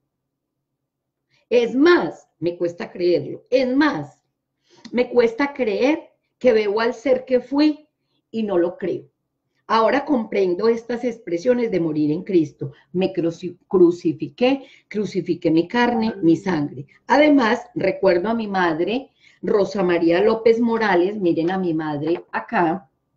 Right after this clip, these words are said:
que todavía la recuerdo mucho, la amo, la adoro, divina, preciosa. Ella también crucificó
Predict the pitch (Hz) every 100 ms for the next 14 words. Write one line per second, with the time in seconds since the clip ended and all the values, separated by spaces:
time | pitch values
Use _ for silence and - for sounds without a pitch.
0 | _ _ _ _ _ _ _ - 156 151
1 | 143 139 147 180 180 175 - 165 135 170
2 | 208 180 139 190 196 _ - - - 156
3 | 156 139 143 160 220 _ _ _ _ _
4 | _ _ _ _ - - - - 170 156
5 | - 156 143 151 240 - _ _ _ _
6 | - - - 143 165 160 160 180 185 202
7 | 190 202 170 - 190 - - - - 220
8 | 214 240 254 240 190 185 247 277 254 226
9 | 202 190 196 - 185 165 - 190 196 202